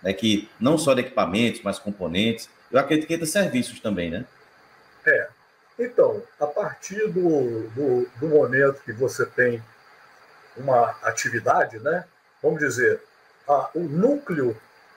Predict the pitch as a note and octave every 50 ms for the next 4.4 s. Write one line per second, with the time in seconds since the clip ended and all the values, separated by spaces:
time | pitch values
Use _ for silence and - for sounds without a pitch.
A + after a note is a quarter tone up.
0 | _ - - - C3+ B2+ B2 B2 B2 - A#2+ C3+ C3+ - - - - D3 - _
1 | - C#3 C3 B2+ B2+ C3+ C#3+ C#3 C3+ B2+ - E3 G3 G3 G3 - - - - D3+
2 | E3+ E3+ E3 E3 - - D#3 F3 G3 G3 - - - - - - _ _ _ _
3 | _ _ _ _ _ - _ - - _ _ - - - - _ _ _ - -
4 | - - - B2+ D3+ F3 F3+